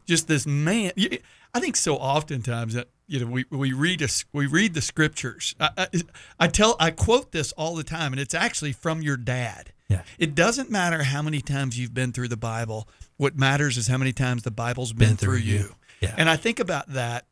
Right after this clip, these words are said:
Speaker 1: because, y-, y-, you know, I love to memorize scripture. I love to
Speaker 2: Yeah.
Speaker 1: study the Word of God. But at the end of the day,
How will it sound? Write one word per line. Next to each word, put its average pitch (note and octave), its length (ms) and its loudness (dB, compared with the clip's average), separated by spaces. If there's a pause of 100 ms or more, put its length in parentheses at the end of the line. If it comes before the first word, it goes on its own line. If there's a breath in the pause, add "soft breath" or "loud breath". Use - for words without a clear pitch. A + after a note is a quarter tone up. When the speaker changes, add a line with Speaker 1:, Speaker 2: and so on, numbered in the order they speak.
Speaker 1:
because, C#3 480 0 (420 soft breath)
y-, D#3+ 160 -10
y-, F3 140 -2
you F3+ 200 2
know, C3+ 260 6
I D3+ 160 0
love C3+ 320 2
to C3 80 -2
memorize B2+ 580 0
scripture. C3 460 -4
I - 20 -4
love C3+ 280 -2
to B2+ 80 -4
Speaker 2:
Yeah. - 20 0
Speaker 1:
study C#3 560 4
the B2 140 -2
Word B2 240 -2
of A2+ 100 -8
God. B2+ 280 -4
But D#3+ 120 -2
at G3 100 -2
the F3 200 -4
end D4+ 120 2
of A3+ 60 -4
the D3 80 0
day, B2 640 0